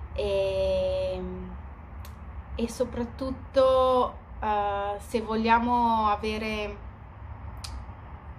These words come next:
un rapporto armonioso con gli uomini che ci stanno accanto, aiutarli a,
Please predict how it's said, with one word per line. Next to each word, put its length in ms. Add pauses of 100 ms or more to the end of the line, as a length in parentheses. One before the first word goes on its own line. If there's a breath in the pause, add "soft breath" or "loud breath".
(640 loud breath)
un 180
rapporto 840
armonioso 600
con 120
gli 120
uomini 360
che 140
ci 80
stanno 300
accanto, 600
aiutarli 1040 (280)
a, 480